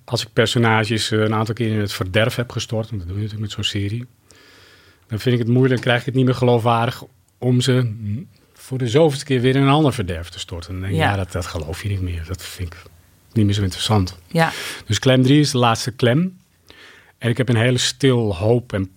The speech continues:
Speaker 1: plan en verlangen om daarna de spannendste serie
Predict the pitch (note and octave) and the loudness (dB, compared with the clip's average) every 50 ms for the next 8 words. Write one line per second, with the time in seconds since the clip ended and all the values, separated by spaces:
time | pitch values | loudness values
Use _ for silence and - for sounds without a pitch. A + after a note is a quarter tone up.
0 | _ _ - A2+ G#2+ G#2 G2+ F#2+ F2+ F2 F2 F2 F2+ F#2 - - G#2 G2 G2+ G2+ | _ _ 0 2 2 2 2 0 -2 -4 -4 -6 -8 -8 -6 -4 -2 0 0 2
1 | G2+ G2 F#2+ F#2 F#2+ - - _ _ _ _ _ _ _ _ _ _ _ _ _ | 0 0 0 -2 -4 -6 -10 _ _ _ _ _ _ _ _ _ _ _ _ _
2 | _ _ _ _ _ C3+ B2+ A2+ A2 A2 A2+ A2+ A2+ A#2 A#2+ - _ _ _ _ | _ _ _ _ _ -2 0 2 2 2 2 2 2 2 0 -2 _ _ _ _
3 | _ - G#2+ - - _ _ _ - - - - - B2+ B2 A#2+ A2 - - G#2+ | _ -12 -12 -12 -12 _ _ _ -6 -6 -4 0 2 2 2 2 0 -2 -6 -4
4 | - - A#2 A2 G#2+ G#2 G2+ G2+ - | -2 0 0 0 2 0 0 -2 -4